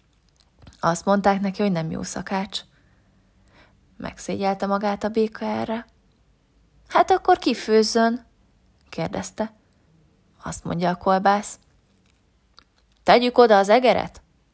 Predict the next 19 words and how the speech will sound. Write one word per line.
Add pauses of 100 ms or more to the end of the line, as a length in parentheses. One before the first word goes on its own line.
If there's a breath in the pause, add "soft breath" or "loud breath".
(580)
Így
hát
oda
tették
az
egeret
szakácsnak. (1000 soft breath)
Ő
is
főzött
vagy
két-három
nap,
de
ő
sem
tudott
jól
főzni.